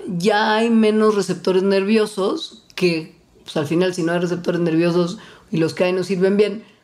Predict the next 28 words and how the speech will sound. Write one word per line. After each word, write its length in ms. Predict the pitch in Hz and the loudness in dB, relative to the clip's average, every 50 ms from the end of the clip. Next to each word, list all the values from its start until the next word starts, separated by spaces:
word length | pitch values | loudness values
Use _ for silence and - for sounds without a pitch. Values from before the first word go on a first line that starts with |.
| _ _ | _ _
pues 120 | - - 175 | -8 -4 -2
el 100 | 175 170 | 0 0
animal 360 | 160 165 165 170 170 175 180 | 0 0 0 0 0 2 2
va 60 | 180 | 2
a 40 | 180 | 2
vivir 240 | 175 175 170 165 175 | 2 0 -2 -2 -2
prácticamente 580 | 185 180 175 - - 180 160 160 160 165 175 | -2 -4 -4 -4 -6 -4 -2 -2 -2 -2 0
libre 240 | 170 170 160 165 165 | 0 0 0 0 0
del 140 | 160 160 160 | 0 2 2
dolor. 420 | 165 170 175 175 180 220 - - - - - - - - - - - - _ _ _ _ _ _ _ _ _ - | 2 2 2 2 0 0 -2 -10 -14 -20 -20 -20 -20 -20 -20 -20 -20 -20 _ _ _ _ _ _ _ _ _ 2
Y 160 | 220 220 214 | 2 4 4
lo 120 | 233 226 226 | 2 0 0
que 100 | 226 185 | -4 -6
pueden, 600 | 175 240 247 247 254 254 262 262 262 262 - - _ _ _ _ _ _ _ _ _ _ _ _ _ | -2 -2 0 0 0 -2 -2 -4 -4 -6 -8 -12 _ _ _ _ _ _ _ _ _ _ _ _ _
lo, 180 | - 214 202 185 | -2 0 0 0
como 180 | 185 185 185 | 0 2 2
lo 120 | 185 185 180 | 2 2 2
que 60 | 185 | 2
podría 420 | 175 185 196 185 202 220 220 226 | 2 2 2 2 2 2 2 0
tal 120 | 226 240 233 | -2 -2 -2
vez 140 | 233 226 233 | -2 -2 0
ser 140 | 247 226 | 0 0
responsable 600 | 214 208 214 - 180 180 180 208 196 202 208 196 | 0 0 0 0 0 0 2 2 0 2 2 0
de 220 | 185 175 170 175 185 | 0 2 2 2 0
esta 180 | 185 185 220 | 0 0 -2
selección 440 | 180 196 185 180 147 - - 190 185 | -2 0 -2 -2 -2 -2 -2 0 0
en 100 | 190 190 | 0 0
particular, 640 | 185 196 190 190 214 - - 233 226 214 226 226 | 0 -2 -2 -2 -6 -4 -2 0 0 0 -2 -4